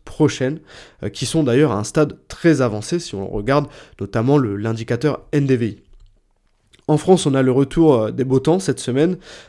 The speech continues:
euh, avec, euh, des températures, euh, en forte hausse, notamment jeudi. Si on regarde un petit peu les, les prévisions sur Reims,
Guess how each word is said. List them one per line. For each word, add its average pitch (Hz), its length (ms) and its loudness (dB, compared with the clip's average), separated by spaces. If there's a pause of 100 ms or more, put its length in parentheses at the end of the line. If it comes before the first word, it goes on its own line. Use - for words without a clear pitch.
(120)
euh, 95 320 -4
avec, 156 440 6
euh, 120 240 0
des 117 140 -8
températures, 127 680 -2
euh, 98 180 -4
en 95 80 -8
forte 143 320 -2 (100)
hausse, 196 360 2
notamment 135 520 -2
jeudi. 139 560 -2 (500)
Si - 180 -4
on 139 80 2
regarde 143 200 2
un 131 120 2
petit 120 140 -6
peu 160 120 -4
les, 123 260 2
les 104 140 -6
prévisions 139 720 0
sur - 260 -8
Reims, 160 440 0